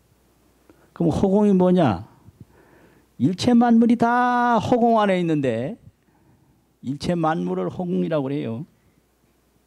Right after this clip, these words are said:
근데 깨달은 사람은 허공을 못 본다고 하니까 깨달은 사람은 일체 만물을 못 본다 이거예요. 그럼 뭘 보느냐?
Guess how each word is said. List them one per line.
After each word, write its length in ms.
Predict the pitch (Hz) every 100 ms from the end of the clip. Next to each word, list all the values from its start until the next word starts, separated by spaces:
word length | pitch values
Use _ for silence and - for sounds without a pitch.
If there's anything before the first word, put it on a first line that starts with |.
| _ _ _ _ _
근데 220 | - 165
깨달은 540 | 165 - 190 190 190 190
사람은 480 | 180 180 180 196 -
허공을 500 | - 196 185 190 185
못 220 | 180 180
본다고 360 | 180 170 165 160
하니까 520 | 156 143 170 196 208 _ _ _ _
깨달은 480 | 165 165 165 156 147
사람은 420 | 143 143 143 147
일체 380 | 123 139 - 143
만물을 540 | 131 131 127 123 143
못 240 | 143 139
본다 340 | 139 120 104 104
이거예요. 500 | 117 120 107 107 170 _ _ _ _ _ _ _ _ _ _ _ _ _ _ _ _ _ 131 _
그럼 220 | - 147
뭘 280 | 131 139 156
보느냐? 540 | 135 131 117 104 92